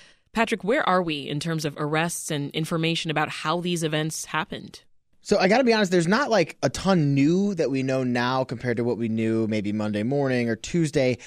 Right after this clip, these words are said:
Speaker 2: Fifteen arrests were made throughout the night on Saturday during that sort of downtown mayhem that you heard the, the clip about just a second ago.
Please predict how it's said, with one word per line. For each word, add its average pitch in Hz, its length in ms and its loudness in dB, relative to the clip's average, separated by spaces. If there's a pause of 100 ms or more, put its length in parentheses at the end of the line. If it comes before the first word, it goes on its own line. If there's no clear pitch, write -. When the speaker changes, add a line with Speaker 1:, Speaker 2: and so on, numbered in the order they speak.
(200)
Speaker 2:
Fifteen 226 600 -2
arrests 175 480 0
were 160 120 0
made 151 400 0
throughout 135 420 -2
the 135 80 -4
night 123 380 0
on 117 180 -2
Saturday 143 680 0
during 123 200 2
that 107 160 -4
sort 113 140 -4
of 98 120 -6
downtown 110 540 -2
mayhem 110 400 -2
that 101 140 -4
you 98 160 -6
heard 104 360 -8
the, 98 340 -4
the 95 340 -8
clip - 280 -4
about 104 400 -2 (380)
just 135 300 -2
a 131 60 -4
second 147 340 -2
ago. 127 340 2